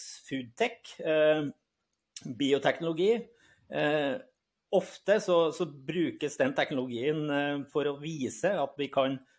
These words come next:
produsere mat, eh, mindre avhengig av, eh, jordbruksarealer og havarealer. Eh, og det er jo en viktig side ved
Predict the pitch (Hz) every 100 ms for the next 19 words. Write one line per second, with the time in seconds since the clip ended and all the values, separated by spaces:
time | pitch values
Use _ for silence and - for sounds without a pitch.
0 | _ _ 156 147 117 110 117 113 131 120
1 | 127 139 - 156 139 131 - 147 139 135
2 | 120 107 107 127 151 143 - _ _ _
3 | _ - 156 107 110 123 127 120 135 139
4 | 135 180 156 151 95 117 110 127 117 117
5 | 110 143 147 143 139 110 107 113 135 214
6 | 208 _ _ _ - - 165 185 165 160
7 | 165 147 160 160 160 - 127 139 147 -
8 | 165 123 117 127 131 131 131 123